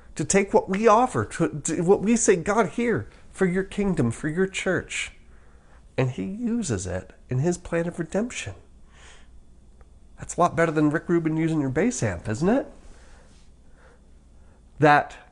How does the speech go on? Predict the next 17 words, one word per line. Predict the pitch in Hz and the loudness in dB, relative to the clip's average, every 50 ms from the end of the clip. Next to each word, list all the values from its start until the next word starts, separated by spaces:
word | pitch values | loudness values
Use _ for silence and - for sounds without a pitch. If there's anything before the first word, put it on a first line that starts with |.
| - - _ - - - - - _ - - - - - - - - - - - - - - | -20 -20 _ -20 -20 -20 -20 -20 _ -20 -20 -20 -20 -20 -20 -20 -20 -20 -20 -20 -20 -10 -2
the | 143 156 151 | 0 2 2
work | 143 170 170 165 165 - - | 4 2 2 0 -2 -4 -2
you | 151 151 147 | 0 0 0
do, | 135 127 131 135 135 127 107 92 90 110 98 - - - - - - - - - - - _ - - - - - - - - - - - - - - - | 0 2 4 4 6 6 4 2 0 -4 -6 -12 -14 -20 -20 -20 -20 -20 -20 -20 -20 -20 _ -20 -20 -20 -20 -20 -20 -20 -20 -20 -20 -20 -20 -20 -20 -18
teaching | - - 120 110 - - 107 104 | -10 -8 -8 -6 -6 -6 -6 -6
a | 101 | -6
kid, | - - - - 95 95 - - - - - - - - - - - - - - - - - - - - - - - - - - - - | -8 -8 -6 -6 -6 -6 -8 -12 -18 -20 -20 -20 -20 -20 -20 -20 -20 -20 -20 -20 -20 -20 -20 -20 -20 -20 -20 -20 -20 -20 -20 -20 -20 -20
programming | - - - 135 123 117 110 113 107 104 101 101 98 98 95 92 90 98 | -10 -2 2 2 2 2 2 2 2 2 2 0 0 -2 -2 -4 -6 -4
the | 104 101 | -4 -4
zeros | 92 98 98 95 98 98 92 98 | -2 -2 -2 -2 -2 -2 -4 -4
and | 95 92 | -6 -6
ones, | 92 95 82 85 107 120 127 - - - - - - - - - - - - - - - - - - - _ - - - - - - - - - - - - - - - - - | -6 -6 -6 -8 -10 -12 -16 -16 -16 -18 -18 -20 -20 -20 -20 -20 -20 -20 -20 -20 -20 -20 -20 -20 -20 -20 _ -16 -16 -16 -16 -18 -20 -20 -20 -20 -20 -20 -20 -20 -20 -20 -20 -14
serving | - - - - - 156 135 120 120 110 107 104 | -8 -4 -2 0 2 2 2 0 0 -2 -4 -6
patients | - - - 113 107 101 - - - - - - - - - - - - - - - - - - - - - | -8 -8 -8 -6 -6 -6 -6 -8 -8 -10 -10 -8 -8 -6 -6 -8 -10 -12 -16 -20 -20 -20 -20 -20 -14 -8 -4
in | 104 95 | -4 -2
a | 92 87 | -2 -2
hospital, | 85 95 85 85 - - - - 76 - 62 - - | -4 -4 -6 -6 -6 -10 -10 -10 -12 -12 -12 -14 -16